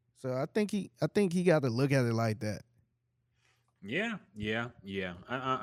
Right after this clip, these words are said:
Speaker 2: I'm sure he'll, he'll get over it. He, he got plenty of money to cry himself to sleep with, so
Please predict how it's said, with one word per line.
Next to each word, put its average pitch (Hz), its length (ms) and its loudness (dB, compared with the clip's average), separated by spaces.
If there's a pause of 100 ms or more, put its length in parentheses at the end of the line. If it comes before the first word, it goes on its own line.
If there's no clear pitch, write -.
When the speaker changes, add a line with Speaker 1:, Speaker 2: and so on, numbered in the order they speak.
Speaker 2:
I'm 123 100 -4
sure 104 300 -6
he'll, 92 240 -8
he'll 92 240 -6
get 82 160 -10
over 76 320 -12
it. - 80 -16
He, 92 160 -10
he 180 180 -10
got 165 240 -8
plenty 175 240 -10
of 78 80 -14
money 160 300 -12
to - 160 -14
cry 170 240 -10
himself 80 320 -12
to - 80 -20
sleep 80 340 -14
with, 78 200 -14
so 76 400 -10